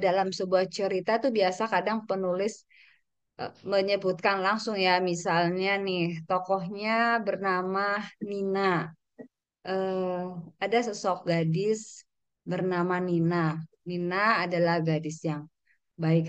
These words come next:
hati, yang sopan, lembut, dan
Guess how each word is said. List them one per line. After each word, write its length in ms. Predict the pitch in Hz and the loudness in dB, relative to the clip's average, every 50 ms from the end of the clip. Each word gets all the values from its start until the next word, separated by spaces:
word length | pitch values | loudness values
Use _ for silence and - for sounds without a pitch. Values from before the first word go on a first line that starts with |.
| 156 | -2
hati, 840 | 165 156 156 160 - - 190 208 214 226 240 247 254 254 254 254 254 - _ _ _ _ _ _ _ - | -4 -6 -6 -8 -6 -4 -2 0 0 2 2 4 4 4 2 2 -2 -6 _ _ _ _ _ _ _ -4
yang 140 | 170 165 170 165 | -2 -2 -2 -2
sopan, 800 | 160 - 175 156 156 156 160 - 185 190 196 208 214 220 220 226 233 240 - _ _ _ _ _ _ - - 160 | -4 -6 -6 -6 -6 -6 -4 0 2 4 4 4 4 4 2 0 -2 -6 -12 _ _ _ _ _ _ -10 -4 -2
lembut, 580 | 170 170 170 165 160 160 175 185 202 220 233 233 - - _ - 170 180 | 0 2 4 4 4 4 4 4 4 4 2 0 -2 -10 _ -6 -2 0
dan 180 | 190 202 220 | 0 0 0